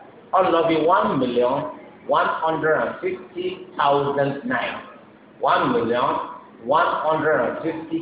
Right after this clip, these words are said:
thousand naira. Téèyàn bá ti ní owó tó tó báyìí, jù bẹ́ẹ̀ lọ, zakati ti wọnú owó rẹ̀. Bí kéèyàn wá ní five million, sẹ́mi kó ti ní ju èyí tó kéré jù lọ.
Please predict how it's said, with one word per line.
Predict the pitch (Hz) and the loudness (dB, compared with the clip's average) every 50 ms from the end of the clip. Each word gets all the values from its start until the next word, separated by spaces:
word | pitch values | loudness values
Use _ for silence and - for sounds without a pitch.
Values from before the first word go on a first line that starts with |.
| - - | -4 -4
thousand | - 156 156 151 139 139 139 135 123 - | 0 0 2 2 2 2 0 -2 -2 -2
naira. | 107 120 107 98 92 - - - - - - - - - - | -4 -4 -4 -4 -4 -6 -8 -12 -14 -16 -18 -18 -20 -10 0
Téèyàn | - 214 208 160 139 143 | 4 4 6 6 4 4
bá | 156 156 | 2 2
ti | 156 156 147 | 2 0 -2
ní | 143 151 156 | 0 2 2
owó | 147 147 156 | 2 2 2
tó | 156 - 160 | 0 0 0
tó | 151 - 165 | 0 2 2
báyìí, | 165 170 156 - - - - - | 4 4 4 4 4 0 -2 -4
jù | - 127 | -6 -2
bẹ́ẹ̀ | 113 190 214 202 170 131 123 | 2 4 4 4 4 4 4
lọ, | - 151 143 - - - - - - - - | 4 4 4 4 2 0 -4 -6 -10 -12 -6
zakati | - 127 127 131 170 170 - - - | -4 -4 -2 2 2 2 2 2 -2
ti | - - 123 | -4 -4 -2
wọnú | 117 123 120 120 123 123 | 2 2 2 4 4 2
owó | 117 123 139 131 - | 2 4 4 4 2
rẹ̀. | - - - - - - - - - - - - | 2 0 -4 -6 -10 -14 -18 -20 -20 -20 -16 -8
Bí | - 208 214 | -2 0 2
kéèyàn | 208 254 254 220 170 160 | 4 6 6 6 6 6
wá | 165 175 175 | 6 6 6
ní | 175 175 160 | 6 4 4
five | 170 175 170 - 127 | 4 4 4 4 2
million, | 135 139 127 123 - - - - - - - - - - - - - - - - - - - - - - - | 2 0 0 0 -2 -4 -6 -10 -14 -18 -20 -20 -20 -20 -20 -20 -20 -20 -20 -20 -20 -20 -20 -20 -20 -20 -8
sẹ́mi | - - 196 185 160 160 | 0 2 2 2 2 2
kó | 190 208 | 4 2
ti | 202 - 170 170 | 4 4 2 2
ní | 180 196 196 185 - | 2 2 0 0 0
ju | 165 165 160 165 - | 0 0 0 0 0
èyí | 131 139 - | 0 0 2
tó | 185 180 | 2 0
kéré | 180 180 180 185 180 185 165 | 0 0 0 2 2 2 2
jù | - 123 127 | 0 0 0
lọ. | 120 | 0